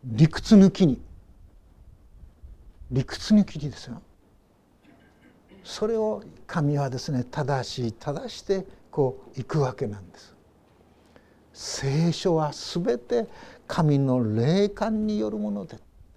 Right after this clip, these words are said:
ですから聖書をずっとこう読んでいきますと、聖書はですね、人間が、哲学者が頭の中でいろいろ、いろいろ考えてですね、人間はですね、考える足だとか、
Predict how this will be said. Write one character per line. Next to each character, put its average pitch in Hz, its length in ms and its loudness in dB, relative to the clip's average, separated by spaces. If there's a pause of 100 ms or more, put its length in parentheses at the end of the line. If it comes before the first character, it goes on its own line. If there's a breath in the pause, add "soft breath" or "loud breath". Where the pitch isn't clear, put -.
(2500)
で 147 120 -4
す - 80 -8
か 170 120 -4
ら 160 80 -2
聖 175 240 2
書 180 240 2
を 175 80 2
ず 185 260 2
っ - 0 - (320)
と 214 100 -4
こ 208 160 0
う 196 40 2
読 190 180 4
ん 180 40 2
で 170 80 4
い 160 60 2
き 170 120 -2
ま 143 100 0
す - 80 -12
と、 - 240 -4 (1120)
聖 214 340 0
書 185 200 -2
は 160 60 0
で 147 80 -2
す - 120 -6
ね、 180 160 0 (140 loud breath)
人 185 300 2
間 185 140 0
が、 175 100 2
哲 - 240 2
学 196 180 4
者 190 120 0
が 170 60 6
頭 190 300 4
の 202 100 2
中 190 220 -2
で 175 80 2
い 180 80 4
ろ 190 100 4
い 208 80 6
ろ、 190 160 2
い 185 80 6
ろ 190 200 2
い - 20 0
ろ 185 100 -2
考 190 300 -4
え 175 60 0
て 175 120 -4
で 160 120 -6
す - 80 -12
ね、 190 260 -2 (380 loud breath)
人 160 260 2
間 175 220 -2
は 165 120 -4
で 160 100 -4
す 185 120 -8
ね、 180 160 -2
考 170 200 -4 (120)
え 180 100 4
る 180 80 0
足 170 160 -2
だ 175 120 4
と 160 80 -8
か、 156 120 -2